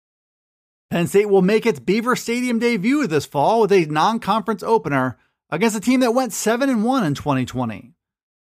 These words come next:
The Lions come off a tough opener at Wisconsin in week one and could be faced with the task of licking their wounds and still playing their best football on September eleventh. Penn State set to open as a twenty and a half point favorite,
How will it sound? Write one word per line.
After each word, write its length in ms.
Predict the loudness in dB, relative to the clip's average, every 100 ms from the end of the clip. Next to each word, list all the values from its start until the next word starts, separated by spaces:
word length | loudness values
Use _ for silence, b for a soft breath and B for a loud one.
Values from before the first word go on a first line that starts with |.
| -6
The 80 |
Lions 260 | 0 0 0
come 180 | -2 0
off 200 | 0 0
a 140 | -4
tough 300 | -4 -2 -2 0
opener 340 | -2 -2 -2
at 160 | -2 -2
Wisconsin 460 | -6 -2 -2 -2
in 80 | -4
week 220 | -4 -6
one 400 | -2 -2 -2 -6 b b b -12
and 160 | -10 -4
could 140 | -2
be 100 | -2
faced 320 | 2 2 2
with 100 | -2
the 80 | -4
task 340 | -2 -2 0
of 120 | -4 -4
licking 360 | -4 -4 -4
their 180 | -2 -2
wounds 560 | -2 -2 0 -2 -4 -12 _ -10
and 100 | -8
still 280 | -4 -4 -4
playing 380 | -2 -2 -2 -2
their 120 | -4
best 400 | -2 -4 -4 -8
football 500 | -10 -4 -2 0 -2
on 140 | -4
September 480 | -4 -6 -4 -6 -2
eleventh. 560 | -2 -2 -2 -4 -10 _ _ _ _ _ _ _ _ -6
Penn 160 | -4
State 200 | -2 -4
set 240 | 0 -2 0
to 60 | -2
open 300 | -2 0 -2
as 100 | -2
a 120 | -4
twenty 440 | -6 -4 -2 -2
and 120 | -2
a 60 | -4
half 340 | -2 -4 -6 -6
point 260 | -6 -6
favorite, 520 | 0 0 2 0 -2